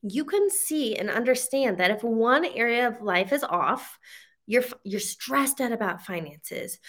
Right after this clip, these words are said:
um, you hate going to work, your relationships are miserable, it creates a bumpy ride.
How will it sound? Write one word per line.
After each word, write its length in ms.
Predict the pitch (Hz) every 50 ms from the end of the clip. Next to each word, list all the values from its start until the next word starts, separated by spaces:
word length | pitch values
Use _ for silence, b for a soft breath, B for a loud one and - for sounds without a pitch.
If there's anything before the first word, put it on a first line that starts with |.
| B B B B B B B -
um, 460 | 196 190 185 180 165 170 - - - _ _ _ _ _ _ _ _
you 220 | - 208 220 220
hate 400 | 208 220 233 254 294 339 311 -
going 340 | - 277 262 254 247 254 240
to 140 | 220 214 208
work, 400 | 202 196 180 151 143 - - - - -
your 360 | 220 233 226 214 214 - - _ _ _ _ _
relationships 840 | 233 247 277 269 269 302 349 320 - 320 330 - - 285 277 277 - 247
are 80 | 233
miserable, 540 | 226 220 208 220 214 202 202 202 190 180 - -
it 120 | 233 -
creates 360 | - - - 339 349 403 -
a 80 | 427 -
bumpy 400 | - - 226 220 220 226 226 226
ride. 440 | 240 285 320 320 226 175 - -